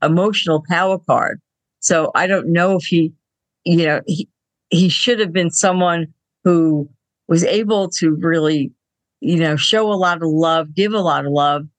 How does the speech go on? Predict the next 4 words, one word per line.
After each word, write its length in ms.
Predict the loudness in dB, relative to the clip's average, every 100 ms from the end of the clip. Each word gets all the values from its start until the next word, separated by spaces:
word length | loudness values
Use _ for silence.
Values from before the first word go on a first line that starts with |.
| _ _ _ -4
Um, 540 | 0 0 -2 -4 -8 -14 _ _ _ _ _ _ _ _ _ _ _ -10 -6
and 220 | -2 0 0
hopefully 460 | 0 0 0 0
he, 440 | 0 0 -2 -4